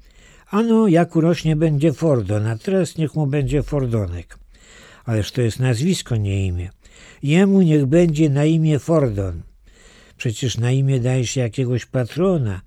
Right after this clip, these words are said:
jakiegoś świętego". "A cóż to nasz ojciec Fordon nie święty?" I w głosie prostego człowieka najwyraźniej brzmi oburzenie. "Święty, święty", łagodzi ksiądz,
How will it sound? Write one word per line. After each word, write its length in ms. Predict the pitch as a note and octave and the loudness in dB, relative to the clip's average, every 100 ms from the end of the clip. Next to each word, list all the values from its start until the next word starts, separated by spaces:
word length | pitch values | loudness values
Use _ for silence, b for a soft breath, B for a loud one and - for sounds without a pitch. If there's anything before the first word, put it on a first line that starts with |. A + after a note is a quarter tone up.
| B B B | B B B
jakiegoś 500 | B2 A2+ C3+ B2+ C3 | -6 -2 -2 -2 -2
świętego". 800 | - C#3 C3 A#2+ F3+ D#3 G#2+ F#2+ - B B B B | -4 -2 -2 -2 0 0 -2 -8 -12 B B B B
"A 100 | D3+ | -6
cóż 260 | - F#3+ - | 0 -2 0
to 140 | D#3 | 0
nasz 260 | C#3 C3 - | 0 -2 -2
ojciec 360 | C3+ - B2+ | -2 -2 -6
Fordon 400 | - D3 C3 C3 | -2 -4 0 -2
nie 160 | A#2 A#2+ | 0 -2
święty?" 680 | - D3 F#3+ F#3+ F3 E3+ D#3 - _ B B B B B B | -4 -2 -2 -4 -6 -6 -6 -10 _ B B B B B B
I 100 | A3 | -2
w 40 | F3+ | 0
głosie 360 | E3 D3 D3+ | 0 2 0
prostego 540 | B2+ C3+ - D#3 C3+ C3+ | 0 -2 0 0 0 0
człowieka 640 | - B2+ B2+ C3 - B2+ B B B B | 0 0 2 0 0 -4 B B B B
najwyraźniej 720 | A#2+ A2+ A2 A#2 B2 A2 A2+ | -2 0 0 2 0 0 -2
brzmi 380 | G#2 G2 G2+ A#2 | 0 -2 0 0
oburzenie. 760 | A2+ F#2+ G2+ G2+ G#2 F#2+ F#2 F2+ - _ B B B B B B | 0 0 -2 -2 -2 -2 -6 -8 -16 _ B B B B B B
"Święty, 720 | - - C3+ F3 G3 E3 B2+ | -14 -4 2 4 2 0 -2
święty", 640 | A2 - B2+ F3 E3 - A#2+ | -2 -2 2 2 2 -2 0
łagodzi 420 | A#2 A2 G#2+ G#2 | 0 0 0 -2
ksiądz, 440 | - A2+ G#2 - | -4 -2 -2 -6